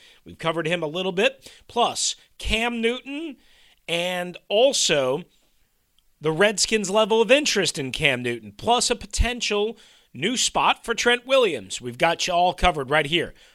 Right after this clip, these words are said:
on the Locked On Redskins podcast. I'm Chris Russell. Good to have you with us. What's up, guys? If you've been a listener of this podcast, the Locked On Redskins podcast, I'm sure you've heard all the great advertisers working with Locked On to reach sports fans. But you may not know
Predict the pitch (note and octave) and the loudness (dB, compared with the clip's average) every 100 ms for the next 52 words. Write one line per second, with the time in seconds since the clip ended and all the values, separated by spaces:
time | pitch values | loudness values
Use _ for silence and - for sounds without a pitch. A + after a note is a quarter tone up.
0 | _ - G2 G2 C#3 E3+ E3+ C#3 C#3+ F3+ | _ -16 -12 -4 -2 0 0 0 0 -2
1 | - G#3+ - G3 E3+ - B2 F#2 - C#3 | -2 -2 0 0 0 -2 -10 -8 -8 -8
2 | - D#3 - C3+ - - E3 F3 C#3+ E3 | -4 -2 0 0 -2 -2 0 4 2 2
3 | C#3 C3 E2 - - - - - - - | -2 -6 -6 -10 -8 -8 -12 -20 -20 -20
4 | - - B3+ - F3+ A#2+ - D#3 D#3+ G3 | -20 0 4 6 4 2 4 8 8 8
5 | G#3+ D#3 C#3+ E3 E3 A3+ G3 A3+ - A3+ | 4 2 0 4 10 10 10 8 8 8
6 | G#3 F3+ G#3+ - G#3+ G#3+ - G#3+ G3+ F3+ | 6 8 8 10 8 10 8 8 6 4
7 | F3+ G3 G#3 G3+ G3+ - A3 G3+ G#3 G3+ | 6 8 8 10 8 8 6 6 6 8
8 | - G#3 - B2+ - C#3+ C3+ A#2+ C#3+ D3+ | 10 8 6 2 4 4 2 4 6 8
9 | D#3 C#3+ - E3 E3 E3+ D#3 D3+ E3 D#3 | 8 8 10 10 12 10 8 6 6 6
10 | D3 C3 D3 F3+ F3+ F3 D#3+ D3 D#3+ E3 | 4 2 4 4 4 2 2 4 6 6
11 | - F3 F#3 E3 G#3 G3+ - A3 G#3+ - | 4 4 4 4 4 4 2 6 6 4
12 | - B2 D2+ - - D#3 E3 C#3+ D3+ C3 | 0 -2 -4 -10 -2 0 0 -2 -4 0
13 | D3+ B3+ F#4 G#3 B2+ - G2+ - A2+ | 2 4 6 4 4 0 -4 -4 -4